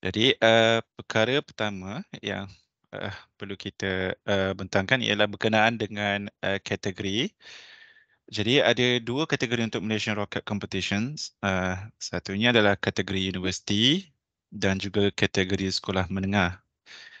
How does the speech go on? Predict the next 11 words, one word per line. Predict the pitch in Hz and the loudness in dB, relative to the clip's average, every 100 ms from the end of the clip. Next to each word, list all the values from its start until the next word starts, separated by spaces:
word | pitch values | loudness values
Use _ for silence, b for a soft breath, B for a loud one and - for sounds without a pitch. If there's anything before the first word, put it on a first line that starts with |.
| B B B | B B B
Jadi, | - 104 98 139 | -6 -2 2 2
kedua-dua, | - 120 113 120 143 131 135 135 135 - | 4 0 2 2 0 0 2 6 4 4
eh, | 113 110 110 113 | 4 6 6 4
kategori | - 113 117 110 113 104 | 2 0 0 2 2 2
ini, | 104 104 110 151 208 233 _ _ _ _ _ _ B B B B B | -4 -4 -2 0 -2 -6 _ _ _ _ _ _ B B B B B
eh, | 107 104 104 | 0 2 0
target | - 104 101 123 - | 2 2 4 0 4
altitudenya | 110 110 117 - 113 127 143 156 - | 2 2 -6 -4 -6 -2 0 0 0
adalah | 107 107 107 | -2 0 0
seribu | 104 - 107 101 | 0 -2 -8 -8
meter | 101 98 - 117 135 170 | -8 -8 -4 -2 0 -2